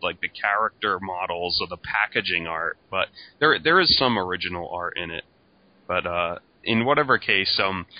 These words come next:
I'll, I'll just give a brief synopsis of the story, and then, uh, we'll, we'll discuss it a little. Um, in, in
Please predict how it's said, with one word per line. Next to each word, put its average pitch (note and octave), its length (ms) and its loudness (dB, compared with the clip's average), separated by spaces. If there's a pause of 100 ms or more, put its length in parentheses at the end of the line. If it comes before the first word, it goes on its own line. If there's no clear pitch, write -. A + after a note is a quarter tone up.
(120)
I'll, C3 180 2
I'll C#3 100 4
just D#3+ 200 -2
give E3 100 -6
a B2 80 -2
brief A#2 300 -6
synopsis G#2 640 0
of G2 80 -8
the F2+ 100 -6
story, F#2 760 -4 (440)
and F#2+ 160 -2
then, G2 200 0
uh, F#2 260 -2
we'll, F2 340 -8
we'll F2+ 200 -8
discuss G#2+ 520 2
it F#2 60 2
a E2+ 100 -4
little. E2+ 400 -6
Um, G2+ 380 4 (640)
in, B2+ 180 4
in B2 300 2